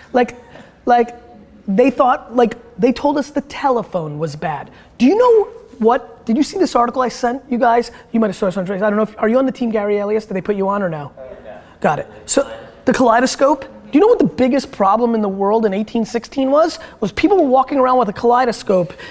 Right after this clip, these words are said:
Speaker 1: in real life, and it ruined us. No, so no, you couldn't even imagine.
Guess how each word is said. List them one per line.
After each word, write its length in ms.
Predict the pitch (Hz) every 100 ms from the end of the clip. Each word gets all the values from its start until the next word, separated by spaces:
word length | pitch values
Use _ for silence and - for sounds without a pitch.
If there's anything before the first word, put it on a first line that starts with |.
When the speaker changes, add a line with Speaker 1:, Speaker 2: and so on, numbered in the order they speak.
| -
Speaker 1:
in 220 | 240 226
real 200 | 226 285
life, 440 | 269 269 208 160 - - -
and 120 | 208
it 60 | 226
ruined 480 | 180 240 226 185
us. 460 | 160 135 - - - _ _ - - - - 359 349 - 311 - 196 - 190 - - - _ _ _ _ - - - - - - _ -
No, 340 | 165 170 156 160 - -
so 440 | - - - 240
no, 500 | 262 262 269 320 320 -
you 100 | 208
couldn't 260 | - 233 220
even 140 | 202
imagine. 460 | 190 175 170 160